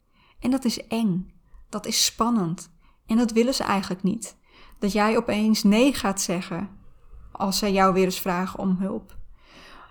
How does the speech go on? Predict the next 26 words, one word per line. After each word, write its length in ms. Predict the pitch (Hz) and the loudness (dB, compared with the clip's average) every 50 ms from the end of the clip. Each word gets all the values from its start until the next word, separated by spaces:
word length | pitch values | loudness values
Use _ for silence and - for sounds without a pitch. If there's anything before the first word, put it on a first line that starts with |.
| - _ _ | -20 _ _
Dat 200 | - 214 202 190 | -2 0 0 2
jij 280 | 214 214 214 214 214 214 | 2 2 2 2 2 0
opeens 300 | 214 214 208 214 214 - | 0 0 0 0 -2 -2
gaat 160 | - 214 - | -4 -4 -4
zeggen: 320 | - 214 208 - 208 - | -4 -4 -4 -6 -6 -6
"Tot 180 | - 233 220 - | -4 -4 -4 -4
hier 460 | - - 226 233 247 240 180 - - - - _ - | -2 2 2 4 4 4 2 0 -2 -8 -18 _ -10
en 220 | - 202 202 202 | -4 -2 0 2
niet 220 | 202 214 208 208 | 2 2 2 0
verder." 460 | - - - 220 233 226 170 196 202 196 - - - - - - _ _ _ _ _ _ _ _ _ | -2 -6 -4 -4 -2 -2 -4 -4 -6 -10 -14 -18 -20 -20 -20 -20 _ _ _ _ _ _ _ _ _
"Eh, 360 | - - 196 - 196 196 196 - - - _ _ _ _ _ _ | -2 0 0 2 2 2 0 -2 -4 -10 _ _ _ _ _ _
hallo, 640 | - - 214 214 240 240 214 202 208 214 220 - - - | -14 -6 -2 0 2 4 4 4 4 2 0 -2 -4 -4
dat 180 | - 214 214 - | -4 -2 0 0
mocht 240 | 208 208 214 202 - | 0 0 0 -2 -6
ik 100 | 220 - | -8 -4
hiervoor 540 | - 202 202 190 - - 226 214 202 - | -2 -2 -2 -2 -2 -2 0 -2 -2 0
ook. 220 | - 208 208 185 185 | 0 0 0 0 0
Waarom 340 | 160 190 196 202 208 214 208 | 0 2 2 2 2 2 0
mag 160 | 208 208 - | 0 -2 -6
ik 80 | - | -8
het 120 | - 202 - | -8 -2 2
nu 160 | 190 196 208 | 2 4 4
niet 200 | 214 214 190 - | 4 2 2 0
meer?" 300 | - 165 - - - - - _ _ _ _ _ _ _ _ _ _ _ _ _ _ _ _ _ _ _ _ _ _ _ _ _ _ - | -2 -4 -6 -6 -8 -12 -18 _ _ _ _ _ _ _ _ _ _ _ _ _ _ _ _ _ _ _ _ _ _ _ _ _ _ -8
En 540 | - 208 208 208 214 214 208 - - - _ _ _ _ _ _ _ _ _ _ _ _ _ _ _ _ - | -4 -2 0 2 2 2 0 -2 -4 -14 _ _ _ _ _ _ _ _ _ _ _ _ _ _ _ _ -4
dat, 640 | 190 196 208 220 233 233 - - - - - _ | 0 4 4 4 4 4 2 -2 -4 -4 -8 _